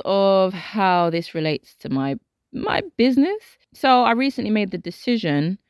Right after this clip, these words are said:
to pivot to client services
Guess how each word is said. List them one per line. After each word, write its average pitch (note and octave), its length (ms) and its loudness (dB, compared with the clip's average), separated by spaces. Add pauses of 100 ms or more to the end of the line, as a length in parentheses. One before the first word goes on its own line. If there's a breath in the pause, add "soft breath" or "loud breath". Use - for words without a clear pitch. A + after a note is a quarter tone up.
(560)
to E3+ 420 4
pivot F3+ 520 0
to D3+ 380 -2
client D#3+ 640 -2
services - 680 -2